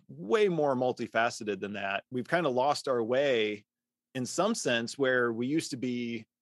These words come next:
fiction writers and, you know, local artists and musicians and whatnot. Like, all of that kinda happens online now. So I would encourage people,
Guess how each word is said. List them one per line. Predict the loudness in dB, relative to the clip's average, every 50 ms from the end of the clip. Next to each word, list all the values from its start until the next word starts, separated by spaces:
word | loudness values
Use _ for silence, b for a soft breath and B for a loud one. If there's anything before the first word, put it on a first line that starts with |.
| _ _ -4
fiction | -2 -2 -2 -2 -4 -2 0
writers | 2 4 4 4 4 4 4 4 2 2 2 0 -2 -4 -4
and, | -4 -4 -4 -6 -6 -6 -8
you | -8 -6
know, | -6 -4
local | -2 -2 -2 0 0 -2 0
artists | 2 4 4 4 4 2 2 0 -2 -4 -6 -8
and | -6 -6
musicians | -6 -6 -2 -2 0 0 0 -2 -4 -4 -4 -4 -6 -6 -6
and | -6 -4 -4
whatnot. | -6 -4 -2 0 0 2 0 0 0
Like, | -2 -2 -4 -6 -14 _ _ _ _ _
all | 0 2 2 2
of | 4 2
that | 2 0 0
kinda | -2 -4 -2 -2 0
happens | 0 0 0 0 -2 -4 -4 -4 -2
online | -2 -2 0 0 -2 0 -2 -2 -4 -4
now. | -4 -4 -4 -4 -4 -6 -8 -12 _ _ _ _ _ _ _ -2
So | -2 0
I | 2 2 2 4
would | 4 4 2
encourage | 0 0 0 0 2 2 2 0 -2 -4
people, | -6 -4 -2 -2 -2 -2 0 -2 -4 -6 -8